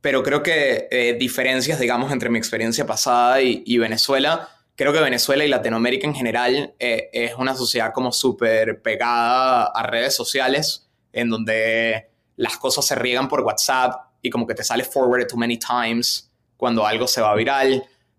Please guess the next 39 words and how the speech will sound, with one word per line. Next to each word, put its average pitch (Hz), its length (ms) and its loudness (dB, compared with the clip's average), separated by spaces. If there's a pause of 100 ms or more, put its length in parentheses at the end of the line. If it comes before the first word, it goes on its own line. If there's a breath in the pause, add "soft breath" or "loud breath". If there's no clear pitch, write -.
Em, 113 760 0
la 131 160 -2
gente 123 360 -2
en 135 100 2
Instagram 127 540 0
se 123 140 0
entera 123 640 -2
de 127 100 -4
las - 140 -4
cosas, 131 460 -2
¿no? 123 120 0
La 117 120 0
gente 117 280 -4
con-, 107 260 -8 (100)
encuentra 135 600 -2
productos 120 400 0
y 127 40 -4
servicios 113 400 -4
en 113 80 -2
Instagram 139 600 0 (300 loud breath)
orgánicamente 127 1080 0 (200 loud breath)
de 123 160 0
una 120 140 2
manera 127 320 2
que 123 120 -2
no 117 340 0
ocurre 123 920 0
en 117 100 -6
Estados 117 380 -2
Unidos. 123 560 -2 (380)
Eh, 120 200 0
diría 135 280 0
que 165 100 0
la 135 120 2
gran 131 220 0
diferencia 139 420 0
en 147 80 0
la 139 60 -2
estrategia, 135 840 -4